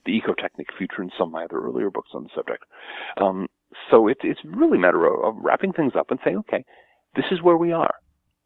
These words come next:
This is what we can do about it." And there's actually quite a bit we can still do about it if we pull our head out of our <clears throat> and notice that, that the, the mythology of progress,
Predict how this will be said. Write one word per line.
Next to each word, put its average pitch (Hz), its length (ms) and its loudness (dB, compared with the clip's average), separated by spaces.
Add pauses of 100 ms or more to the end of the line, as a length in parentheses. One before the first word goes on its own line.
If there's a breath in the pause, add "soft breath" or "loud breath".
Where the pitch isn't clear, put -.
(220 loud breath)
This 214 160 8
is 269 120 4
what 233 160 8
we 214 80 -4
can 180 200 2 (100)
do - 80 2 (160)
about - 240 0
it." - 40 -6
And 120 100 -4
there's 147 100 2
actually 170 260 4
quite 120 280 4
a 113 40 -2
bit 165 180 6
we 156 100 -6
can 127 240 -2
still 113 180 2
do 101 180 0
about 90 300 4
it 113 80 0 (360 loud breath)
if 175 120 10 (100)
we 175 120 -4 (100)
pull 240 340 6
our 151 180 6
head 156 440 2
out 147 200 2
of 135 100 2
our 110 180 6
<clears throat> - 460 4 (640 loud breath)
and 165 300 6 (280)
notice 170 400 6 (280)
that, 135 140 6 (300)
that 123 120 -2 (140)
the, 123 360 -6
the 147 100 0
mythology 139 560 2
of 123 100 -2
progress, 131 420 0